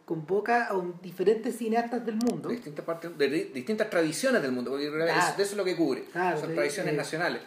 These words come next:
Speaker 1: em, em, el, el tipo que lo hizo fue Colin McCabe,
Speaker 2: Ya.
Speaker 1: que es un tipo muy particular porque en el fondo, dentro del mundo del, del B F I, McCabe es un autorist. Es
Speaker 2: Ya.
Speaker 1: un, es un tipo que, que está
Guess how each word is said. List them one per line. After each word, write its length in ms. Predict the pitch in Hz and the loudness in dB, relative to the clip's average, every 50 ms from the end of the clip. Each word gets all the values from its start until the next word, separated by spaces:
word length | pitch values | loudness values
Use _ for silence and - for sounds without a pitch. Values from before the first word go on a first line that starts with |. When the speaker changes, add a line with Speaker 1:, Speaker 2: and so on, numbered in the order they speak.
| - - | -6 -4
Speaker 1:
em, 340 | 185 156 151 151 147 143 151 - - - - - - _ - - - - - _ - | -2 -2 0 -2 -2 -6 -8 -12 -20 -20 -20 -20 -20 _ -16 -16 -16 -16 -10 _ 0
em, 420 | 214 170 160 160 156 160 170 180 - - - - - - - | 0 2 2 0 -2 -4 -6 -8 -10 -14 -18 -20 -16 -6 -2
el, 240 | 208 175 160 165 185 | 0 0 2 2 2
el 160 | 180 160 - - | 2 2 0 -2
tipo 220 | 220 214 233 233 | 0 0 0 2
que 100 | 233 220 | 2 4
lo 80 | 214 202 | 4 4
hizo 200 | 226 220 233 - | 4 2 -2 -2
fue 140 | - 202 | -2 0
Colin 260 | - 214 214 214 214 196 | 2 2 2 2 0 -2
McCabe, 380 | 185 185 - 214 185 156 - - - _ _ _ _ _ _ - | -4 -2 -2 -2 -2 -2 -4 -8 -18 _ _ _ _ _ _ -16
Speaker 2:
Ya. 160 | 240 226 - - _ - | -16 -16 -16 -18 _ -6
Speaker 1:
que 100 | - 233 | -4 -4
es 60 | 240 | -2
un 140 | 226 226 - | -4 -4 -6
tipo 180 | 247 208 220 | -4 -2 -2
muy 140 | 214 240 247 | 0 0 0
particular 560 | 240 262 - - - 208 220 226 233 240 233 - | -2 -2 -6 -6 -6 -4 -2 0 0 0 0 -2
porque 220 | 226 - - 185 | -8 -8 -8 -10
en 60 | 175 | -10
el 40 | 165 | -8
fondo, 480 | 160 196 202 208 202 208 208 202 202 - - - - - _ _ - | -6 -6 -4 -2 0 0 0 -2 -4 -8 -16 -20 -20 -20 _ _ -8
dentro 260 | 165 185 185 185 196 | -6 -6 -2 0 0
del 80 | 185 180 | 2 2
mundo 300 | 185 202 214 214 220 214 | 2 0 0 4 4 6
del, 320 | 208 202 202 202 196 190 170 | 6 6 4 2 0 0 0
del 140 | 180 175 165 | -2 -2 2
B 200 | 156 196 202 208 | 4 4 4 4
F 200 | 208 - 196 190 | 4 2 2 2
I, 380 | 208 220 226 233 233 - - - | 2 2 0 -2 -4 -6 -6 -4
McCabe 520 | 190 175 165 160 - 202 208 214 214 208 214 | -2 -2 -2 2 4 4 4 4 4 0 -2
es 100 | 202 180 | -4 -4
un 240 | 185 190 190 196 - - - _ _ _ _ _ _ _ _ _ _ _ _ _ _ | -2 -4 -6 -6 -8 -14 -20 _ _ _ _ _ _ _ _ _ _ _ _ _ _
autorist. 580 | - 254 214 - - 156 - - - - - - - _ _ _ _ _ - | 8 10 10 8 6 -4 -6 -10 -14 -16 -16 -20 -20 _ _ _ _ _ -6
Es 100 | 214 190 | -4 -2
Speaker 2:
Ya. 60 | 196 | -2
Speaker 1:
un, 280 | 190 180 180 175 180 202 | -2 -2 -2 -4 -2 0
es 60 | 226 240 | 2 2
un 180 | 233 220 - | 2 2 0
tipo 240 | - 240 - 220 208 | -2 -2 0 0 -2
que, 240 | - 208 196 180 185 | 0 0 0 0 0
que 100 | - 190 | -2 -6
está 540 | 175 - - 208 202 202 190 185 180 180 | -6 -2 2 2 4 4 4 2 0 -2